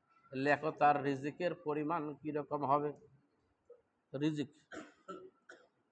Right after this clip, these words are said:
কয় টাকার মালিক হবে।" আল্লাহ আপনাকে যেভাবে হোক, আপনাকে যেটা রিজিক লিখেছি, জয় টাকার মালিক হবার আপনি এর বেশি হইতে পারবেন না।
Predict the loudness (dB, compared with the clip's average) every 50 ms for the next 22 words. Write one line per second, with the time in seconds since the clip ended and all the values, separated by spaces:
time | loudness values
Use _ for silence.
0 | _ _ _ _ _ _ _ _ _ _ _ _ _ _ _ _ _ _ _ 12
1 | 12 12 12 12 12 12 12 12 12 12 12 12 12 12 12 12 12 10 10 10
2 | 12 12 12 12 12 12 12 10 6 -4 -12 -16 -18 -20 -20 _ _ _ _ _
3 | _ _ _ _ _ _ _ _ _ _ _ _ _ _ _ _ _ _ _ 4
4 | 6 6 6 8 8 8 8 8 4 0 -4 -2 -2 -4 -4 0 0 2 2 4
5 | 2 2 2 2 2 2 2 0 -4 -14 _ _ _ _ _ _ _ _ _ _
6 | _ 6 6 6 6 6 2 0 0 0 -2 -4 -2 0 2 2 2 2 2 0
7 | 0 -4 -4 -4 -4 -4 -4 -4 -8 -12 -14 -18 -20 -20 _ _ _ _ _ _
8 | _ _ _ _ -2 4 6 8 8 8 6 4 4 4 4 4 4 4 4 4
9 | 4 2 4 4 4 6 6 4 2 0 -2 0 2 2 2 2 2 0 0 -2
10 | 0 0 0 0 0 0 -2 -2 0 -2 -2 -2 -4 -8 -10 -14 -18